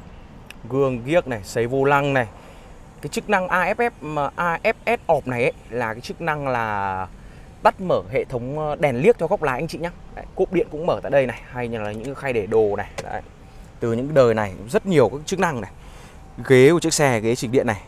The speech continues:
hay có thể là bơm cái phần đỡ gối này. Đấy. Bơm lưng này. Đấy. Phần tem mác của chiếc xe này. Đó.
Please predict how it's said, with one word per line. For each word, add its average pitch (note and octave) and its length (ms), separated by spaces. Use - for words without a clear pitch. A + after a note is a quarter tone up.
hay A#2+ 240
có B2+ 80
thể B2+ 120
là G2 120
bơm C3 360
cái B2+ 80
phần A2+ 300
đỡ C#3+ 160
gối C#3 240
này. G3+ 140
Đấy. B2+ 440
Bơm C3+ 240
lưng C#3+ 240
này. B2+ 160
Đấy. - 100
Phần A2 280
tem B2+ 340
mác D#3+ 140
của A3 80
chiếc D#3 160
xe C3 260
này. G#2 120
Đó. G#2 320